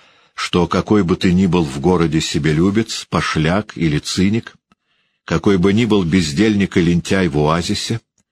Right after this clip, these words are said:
достаточно будет одного единственного странствия,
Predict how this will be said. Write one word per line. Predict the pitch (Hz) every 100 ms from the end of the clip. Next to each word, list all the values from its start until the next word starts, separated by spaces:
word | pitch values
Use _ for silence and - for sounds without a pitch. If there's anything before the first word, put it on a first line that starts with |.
| _ _ _ _
достаточно | - 82 - - 110 107 98 - 92
будет | 85 101 95 -
одного | 92 73 87 98
единственного | 98 95 90 101 - 87 87 85 82 80
странствия, | - 85 80 95 98 - 117 127